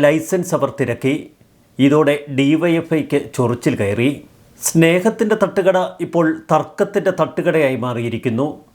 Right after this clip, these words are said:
ബി ജെ പി കൗൺസിലർ പത്മജ എസ് മേനോൻ ഒറ്റയാൾ പോരാട്ടവുമായി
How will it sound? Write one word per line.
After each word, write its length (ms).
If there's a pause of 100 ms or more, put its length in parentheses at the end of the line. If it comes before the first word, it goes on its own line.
(460)
ബി 100 (120)
ജെ 100 (100)
പി 80 (140)
കൗൺസിലർ 440 (120)
പത്മജ 400 (160)
എസ് 180
മേനോൻ 280 (300)
ഒറ്റയാൾ 460 (120)
പോരാട്ടവുമായി 720